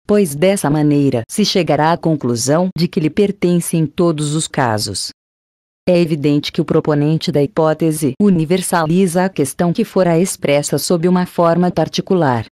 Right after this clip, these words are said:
pois pretende que aquele que admitiu uma coisa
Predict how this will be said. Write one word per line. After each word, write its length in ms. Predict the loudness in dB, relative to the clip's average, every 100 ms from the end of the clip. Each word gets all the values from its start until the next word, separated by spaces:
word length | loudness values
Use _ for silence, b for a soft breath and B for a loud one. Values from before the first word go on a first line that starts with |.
| -2
pois 180 | -2 0
pretende 540 | -2 0 0 0 0
que 80 | -2
aquele 380 | -2 -2 -2 0
que 100 | -2
admitiu 560 | 2 0 0 0 0
uma 180 | 2 0
coisa 540 | -2 0 2 2 -2